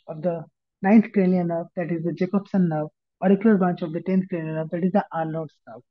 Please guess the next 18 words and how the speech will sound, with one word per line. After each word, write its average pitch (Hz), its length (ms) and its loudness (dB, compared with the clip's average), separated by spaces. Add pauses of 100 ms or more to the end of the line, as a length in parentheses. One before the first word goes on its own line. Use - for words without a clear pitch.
(640)
The 185 40 2
main 214 220 8
arterial 208 320 4
supply 180 420 -4 (540)
is 175 120 -6
the 175 140 -2
ascending 196 380 4
pharyngeal 160 420 -4
artery. - 140 -12 (1300)
Has 208 200 2
supralateral 220 640 6
growth 196 260 2 (140)
and 208 140 0
can 214 180 2
spread 214 320 -2
into 202 200 0
middle 196 320 4
ear, 185 180 0